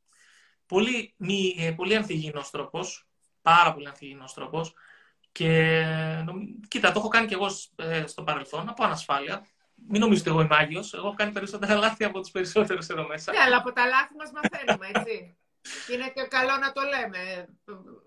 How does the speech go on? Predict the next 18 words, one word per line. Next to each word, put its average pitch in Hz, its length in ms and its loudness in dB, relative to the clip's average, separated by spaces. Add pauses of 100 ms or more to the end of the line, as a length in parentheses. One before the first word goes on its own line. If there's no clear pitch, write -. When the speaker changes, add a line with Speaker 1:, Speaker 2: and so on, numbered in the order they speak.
(240)
Speaker 2:
Άνθρωποι 247 480 2
Speaker 1:
κοίτα, 202 140 2
Speaker 2:
είμαστε. 175 180 0
Speaker 1:
καλό 208 140 2
είναι 226 100 -2
άμα 220 180 0
το 208 80 0
αναγνωρίζουμε, 196 520 -2
να 214 100 -4
προσπαθούμε 208 360 -6
να 208 60 -4
το 196 80 -8
διορθώνουμε 202 460 -4
και 202 120 -6
να 196 200 -2
μην 196 320 -8
χρειάζεται 190 420 0
να 185 120 -2